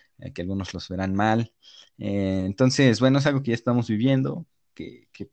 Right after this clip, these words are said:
pronto nos vamos a estrellar contra ello, que no sé si vamos a estar listos para, para ese momento, eh, y que no sé cuáles serán,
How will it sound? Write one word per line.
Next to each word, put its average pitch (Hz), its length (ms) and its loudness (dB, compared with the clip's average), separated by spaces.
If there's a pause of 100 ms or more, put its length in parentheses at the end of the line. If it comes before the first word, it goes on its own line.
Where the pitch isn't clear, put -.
pronto 120 500 -2
nos 113 180 -4
vamos 117 280 -2
a 110 40 -12
estrellar 107 460 -6
contra 107 340 -4
ello, 131 260 0 (540)
que 107 120 -8
no 107 100 0
sé 117 240 0
si - 120 -4
vamos 104 220 -2
a - 40 -4
estar 101 320 -2
listos 110 800 -2 (240)
para, 85 500 -6 (480)
para 90 220 -6
ese 101 180 -2
momento, 110 640 0 (580)
eh, 90 340 -4
y 87 100 -4
que 101 120 -2
no 98 100 2
sé 101 360 2
cuáles 104 260 2
serán, 104 680 -2